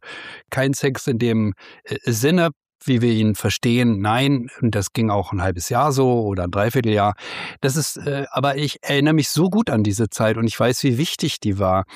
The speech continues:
Und wenn ich dann höre, ja gut, die haben jetzt mit neunzehn ihren ersten Sex statistisch und der ist dann aber bom, bom, bom, was mu-, muss alles passieren, was der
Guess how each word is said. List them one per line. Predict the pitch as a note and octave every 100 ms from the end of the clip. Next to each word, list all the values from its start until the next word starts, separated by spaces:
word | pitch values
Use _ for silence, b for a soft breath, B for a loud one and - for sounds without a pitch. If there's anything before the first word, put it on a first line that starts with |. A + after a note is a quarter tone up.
| B B B B
Und | B2
wenn | C3
ich | C3
dann | C3+ B2 A2+
höre, | C#3+ F3 D3+ A2
ja | A2 B2+
gut, | A#2+ E3+
die | C3
haben | G#2+ C#3
jetzt | B2+ -
mit | C3
neunzehn | A#2+ C3+ D#3 B2
ihren | B2 A#2+
ersten | A2+ A#2 - G#2
Sex | - D#3 G3+ -
statistisch | D#3 - E3 - D#3+ D#3 C3+ B2
und | B2 A#2+
der | A#2+ B2+
ist | -
dann | C3 A#2+
aber | A#2 A2+ A2+ G#2+ B B -
bom, | D3+ D#3 B2+
bom, | B2+ B2 F#2+
bom, | C3 F#3 F#3+
was | C#3 -
mu-, | C#3+ B2
muss | C3 B2+
alles | B2+ B2
passieren, | - A2 - C3+ D#3+ D3
was | B2+ A2+ -
der | G#2+